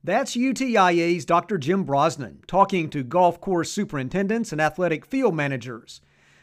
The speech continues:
This past September, the Turfgrass team hosted a field day at the Little Course in Franklin, Tennessee, to showcase this economic impact and the vast amount of research going on at the U T Institute of Agriculture.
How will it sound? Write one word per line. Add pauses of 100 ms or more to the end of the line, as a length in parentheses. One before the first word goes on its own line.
(100)
This
past
September,
the
Turfgrass
team
hosted
a
field
day (260)
at
the
Little
Course
in
Franklin,
Tennessee, (300)
to
showcase
this
economic
impact (220)
and
the
vast
amount
of
research
going
on
at
the
U
T
Institute
of
Agriculture.